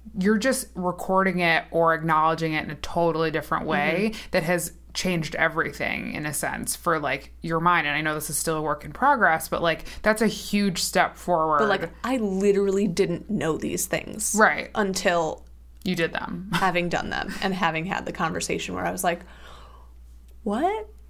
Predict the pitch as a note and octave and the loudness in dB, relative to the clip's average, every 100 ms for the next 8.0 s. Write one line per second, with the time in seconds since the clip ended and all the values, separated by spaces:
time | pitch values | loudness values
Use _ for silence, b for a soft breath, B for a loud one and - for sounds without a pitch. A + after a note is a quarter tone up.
0 | - B B B D4 D#4 C#4+ B3+ A3 D#4+ | -20 B B B 4 6 6 4 6 6
1 | G#4 A#4 - F#4+ - D#4 F4+ D#4+ G4 F4+ | 4 6 6 6 6 6 6 4 4 4
2 | C#4 G3 - B3 A3 F#3 G#3+ A3+ G#3 G#3 | 2 0 0 0 2 2 2 2 0 2
3 | F#3+ F3+ D#3 F3 F3 F3 F3 E3+ D#3+ D3 | 2 2 0 2 2 2 2 2 2 4
4 | G3 F#3+ E3+ E3 E3 C3 D#3+ D#3 - - | 6 8 6 4 0 2 0 0 -8 -4
5 | F3+ F3 E3+ F3 F3+ F#3 D#3+ D#3 D#3 E3 | 0 0 0 0 4 6 6 4 2 2
6 | E3+ E3 E3+ D#3+ D#3 D#3+ B B B B | 2 4 4 2 2 -2 B B B B
7 | - F#3+ A3+ A#3+ B3 A#3 A3 F#3+ F3 | -2 0 2 2 4 2 2 0 0